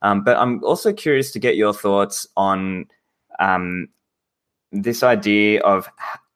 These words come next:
kind of how long channels can stay open. So my understanding is some of the earlier conceptions of Lightning had a limit, but then,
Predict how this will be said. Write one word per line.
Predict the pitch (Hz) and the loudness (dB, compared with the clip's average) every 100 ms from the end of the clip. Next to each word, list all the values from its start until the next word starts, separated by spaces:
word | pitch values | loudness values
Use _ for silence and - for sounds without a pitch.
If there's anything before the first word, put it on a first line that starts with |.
| _ | _
kind | - 101 | -2 -2
of | |
how | 98 - 117 | -2 0 2
long | 110 104 104 104 101 101 - _ | 4 2 2 0 -6 -8 -20 _
channels | - 104 101 98 95 - - | -6 -2 0 -2 -4 -10 -12
can | - 92 | -10 -8
stay | - 92 92 | -2 0 2
open. | 90 87 87 | 0 -2 -4
So | - 107 | 0 0
my | 113 120 | 2 2
understanding | 127 127 120 110 | 0 0 0 0
is | 104 | -2
some | 101 107 | -2 -2
of | 101 | -2
the | - | -2
earlier | 120 135 143 139 | 0 2 2 2
conceptions | 127 107 104 98 104 98 | 0 -2 -2 -2 -4 -2
of | 95 | -4
Lightning | 90 92 85 92 87 87 _ - | 0 0 0 -2 -8 -10 _ -6
had | 98 95 | -2 0
a | 92 | 0
limit, | 95 104 117 - - - - - | 0 0 0 -2 -6 -12 -18 -4
but | 104 | -2
then, | - - 196 - | 2 0 0 -4